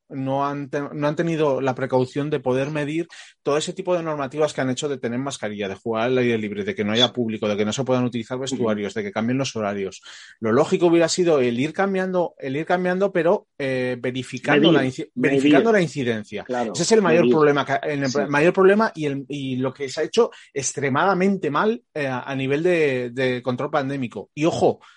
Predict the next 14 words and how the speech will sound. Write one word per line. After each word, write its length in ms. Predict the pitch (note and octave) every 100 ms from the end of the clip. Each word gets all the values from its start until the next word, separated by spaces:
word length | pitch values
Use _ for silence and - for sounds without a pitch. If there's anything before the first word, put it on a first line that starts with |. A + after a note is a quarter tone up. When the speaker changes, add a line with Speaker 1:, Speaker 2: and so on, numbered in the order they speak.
| - -
Speaker 1:
que 100 | C#3
somos 300 | D3 F3 C3+
la 80 | B2+
única 340 | D#3+ G#3 G#3
región 460 | F#3 F3 - E3 C3
de 80 | A#2+
España, 500 | - D3 F3 G#3+ -
la 200 | C3+ B2+
única, 480 | D3+ F#3+ G3 G#3+ A3
la 120 | C#3+
única 300 | D#3+ G3+ F#3
comunidad, 560 | E3 D3 C3+ B2 C#3+ F#3
perdón, 340 | C#3+ C#3+ G#3 - - -
que, 260 | - C#3